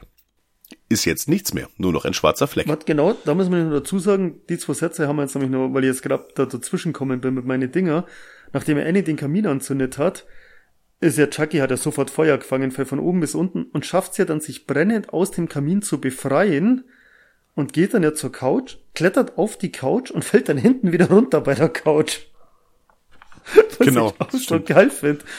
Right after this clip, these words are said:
Speaker 2: Und dann sieht man halt so eine total verkohlte Puppenleiche da noch liegen.
Speaker 1: Ja, was auch witzig ist, also er brennt ja lichterloh. Und er zündet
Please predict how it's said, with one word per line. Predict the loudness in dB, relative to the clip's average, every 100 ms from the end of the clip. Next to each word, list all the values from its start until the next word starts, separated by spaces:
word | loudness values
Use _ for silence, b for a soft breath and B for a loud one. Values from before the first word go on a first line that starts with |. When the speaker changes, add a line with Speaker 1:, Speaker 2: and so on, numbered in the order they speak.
| B
Speaker 2:
Und | 0
dann | 2 2
sieht | 0 0
man | 0
halt | -2
so | -4
eine | -4
total | -6 -2 0 0
verkohlte | -2 -6 -2 -2 -2
Puppenleiche | -2 -2 -2 -2 -4 -6
da | -4 -4
noch | -4
liegen. | -4 -4 -4 -6 -10 _ _ _ _ _ _ _ _ _ _ B B 2
Speaker 1:
Ja, | 4
was | 4
auch | 0 0
witzig | 0 0 -2
ist, | -4 -6 B B
also | 0 2
er |
brennt | 4 4 4
ja | 4
lichterloh. | 2 2 2 2 -4 B B B B
Und | 2 4
er | 4
zündet | 4 4 4 -2